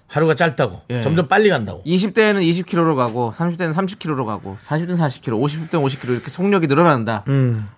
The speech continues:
Speaker 2: 라는 옛날 말들이 있잖아요.
Speaker 1: 저는 생각할 게 많아서 그렇다는 생각이 들어요.
Speaker 2: 음.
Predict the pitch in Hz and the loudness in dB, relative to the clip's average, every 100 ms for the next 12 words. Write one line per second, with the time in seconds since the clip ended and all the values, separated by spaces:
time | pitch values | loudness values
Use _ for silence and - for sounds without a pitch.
0 | _ 127 127 156 139 - 120 139 143 113 | _ -2 0 0 -2 -4 -4 -2 0 0
1 | 127 127 123 - 98 117 107 - - 151 | -2 -4 -6 -6 -8 -8 -10 -14 -2 2
2 | 170 175 - - 226 240 185 208 185 143 | 4 2 0 0 2 2 2 2 2 2
3 | 139 143 131 120 117 120 110 101 101 78 | 2 0 -2 -2 -4 -4 -6 -6 -8 -10
4 | 107 110 113 113 107 | -8 -6 -4 -4 -6